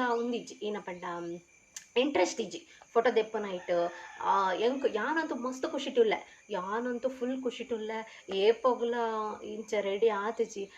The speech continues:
ಪಂಡ ಮದ್ಮೆ ಒಂಜಿ ಪೊಣ್ಣು ಲೇಕ್ ಪಂಡ ಮದ್ಮೆ ಪಂಡ ಒಂಜಿ ಏತ್ ಉಂದು ಖುಷಿ ಇಪ್ಪುಂಡು. ಆ ಮದ್ಮೆಡ್ ಅಂಚ ರೆಡಿ ಆವಡು, ಇಂಚ ರೆಡಿ ಆವಡು ಪಂದ್ ಮಸ್ತ್ ಖುಷಿ ಟಿಪ್ಪುವ. ಯಾನ್ ಆ ದಿನ ಫುಲ್ ಫೀಲ್, ಯಾನೇ ಮದಿಮಾಲ್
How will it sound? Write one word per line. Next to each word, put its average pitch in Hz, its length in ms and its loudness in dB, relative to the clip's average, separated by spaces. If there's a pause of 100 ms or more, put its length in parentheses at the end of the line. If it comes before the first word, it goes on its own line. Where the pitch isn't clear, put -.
(140)
ಪಂಡ 220 120 -2
ಮದ್ಮೆ 214 520 0
ಒಂಜಿ 226 280 0
ಪೊಣ್ಣು 226 460 -2
ಲೇಕ್ 262 240 6
ಪಂಡ 240 140 0
ಮದ್ಮೆ 220 440 0
ಪಂಡ 254 200 0
ಒಂಜಿ 220 280 0
ಏತ್ 233 340 2
ಉಂದು 233 280 -2
ಖುಷಿ 262 260 -6
ಇಪ್ಪುಂಡು. 208 400 -2 (280)
ಆ 220 100 8
ಮದ್ಮೆಡ್ 226 420 6
ಅಂಚ 220 220 6
ರೆಡಿ 214 300 6
ಆವಡು, 202 200 0
ಇಂಚ 220 240 -2
ರೆಡಿ 214 220 4
ಆವಡು 185 200 0
ಪಂದ್ 196 200 -4
ಮಸ್ತ್ 202 260 -6
ಖುಷಿ 220 220 -10
ಟಿಪ್ಪುವ. 190 300 -4 (280)
ಯಾನ್ 294 260 8
ಆ 285 140 6
ದಿನ 269 180 0
ಫುಲ್ 269 220 -2
ಫೀಲ್, 262 340 2 (420)
ಯಾನೇ 220 260 10
ಮದಿಮಾಲ್ 208 680 0